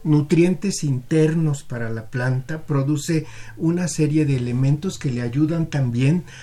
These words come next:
a tener defensa contra las posibles agresiones del medio ambiente, se modifican sus características dependiendo de la intensidad de iluminación que tiene, del calor,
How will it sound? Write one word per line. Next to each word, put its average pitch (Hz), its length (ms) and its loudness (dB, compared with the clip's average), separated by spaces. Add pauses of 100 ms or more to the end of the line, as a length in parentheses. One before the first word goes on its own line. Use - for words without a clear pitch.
(180)
a 143 220 0
tener 156 440 2
defensa 170 720 0
contra 123 580 -4
las 139 280 0
posibles 156 520 -2
agresiones 139 680 -2
del 123 140 -6
medio 127 320 -4
ambiente, 143 600 -4 (480)
se 156 200 4
modifican 156 960 2
sus - 240 -6
características 139 880 -2
dependiendo 127 680 -2 (280)
de 123 160 -2
la 127 300 0
intensidad 123 680 0
de 123 100 0
iluminación 110 720 -2
que 117 120 -8
tiene, 135 580 0
del 110 220 -6
calor, 131 640 -2